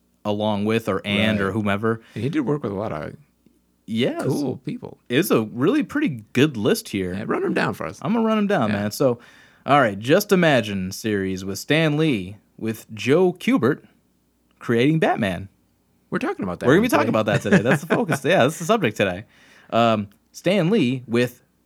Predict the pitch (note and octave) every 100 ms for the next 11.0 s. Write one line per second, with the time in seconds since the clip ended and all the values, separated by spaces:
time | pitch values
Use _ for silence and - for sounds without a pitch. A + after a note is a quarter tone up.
0 | _ - A#2+ D#4 A3+ A#2+ A2+ A3 - _
1 | _ _ - G3 G#3 G3 A#3+ A#3+ C3 G#2+
2 | F#2 G#2+ - F#2 G2 F2+ - - _ _
3 | _ G#2+ C#3 A#2+ F2 C3 - D3 - D3
4 | - D#3+ - - - - E4 F#4 F#4+ -
5 | _ _ - D4 E4 _ _ _ _ -
6 | G2 A2 A#2 A2+ G#2+ B2 - C#3 C3+ C3+
7 | C#3 D3 - A#2 C3 C3 B2+ D3 F#3+ -
8 | F#3+ - - - _ - _ _ - -
9 | _ _ _ - - - G#2+ G#2 - D#3
10 | E3+ D#3+ E3+ B2 G2 F2+ G2+ A2+ F#2+